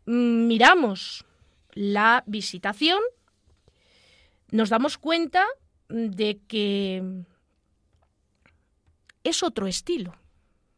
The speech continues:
La deuda de Rafael es muy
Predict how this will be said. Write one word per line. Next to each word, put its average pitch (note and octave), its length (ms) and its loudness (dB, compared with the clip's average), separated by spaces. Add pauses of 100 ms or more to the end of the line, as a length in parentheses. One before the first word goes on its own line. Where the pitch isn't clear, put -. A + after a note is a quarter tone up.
(1600)
La G#3+ 360 2
deuda D#4+ 540 8
de A3 100 0
Rafael G3+ 800 -4
es - 280 0
muy C4+ 300 6